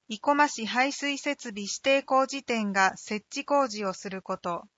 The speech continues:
維持管理補助対象。設置後十五年を経過していない宅内ポンプ設備。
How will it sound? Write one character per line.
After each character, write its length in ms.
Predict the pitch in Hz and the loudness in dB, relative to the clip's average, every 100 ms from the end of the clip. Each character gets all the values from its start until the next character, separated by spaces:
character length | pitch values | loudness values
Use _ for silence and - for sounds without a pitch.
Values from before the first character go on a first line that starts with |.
| _ _ _ _ _ _ _ _ _ _ _ _ _ _ | _ _ _ _ _ _ _ _ _ _ _ _ _ _
維 100 | 220 | -10
持 220 | 226 262 277 | -4 -4 2
管 260 | 285 277 | 4 4
理 140 | 277 277 | 2 -4
補 220 | 269 277 | 0 0
助 160 | 226 | 0
対 280 | 208 214 208 | -2 0 0
象。 520 | 202 - 202 196 190 - _ _ _ _ _ _ _ _ _ _ - | 0 -2 0 0 -2 -6 _ _ _ _ _ _ _ _ _ _ -6
設 260 | 247 233 | -2 -2
置 180 | - 269 | 0 -2
後 260 | 247 240 247 _ | 4 2 2 _
十 300 | 202 277 302 | -8 0 0
五 180 | 240 233 | 2 2
年 280 | 208 208 202 | 4 2 2
を 60 | 208 | 0
経 300 | - 226 226 | 0 0 2
過 180 | 214 | 0
し 120 | 214 - | -2 -2
て 100 | 220 | -2
い 120 | 208 | 0
な 200 | 202 196 | 0 0
い 180 | 190 233 _ | -2 -8 _
宅 300 | - 220 - | -4 -4 -2
内 260 | 285 233 202 | 2 4 2
ポ 200 | - 226 | -2 -2
ン 80 | 247 | -2
プ 120 | 233 | -6
設 360 | 233 226 - 180 | -2 -4 -4 -6
備。 160 | 180 | -8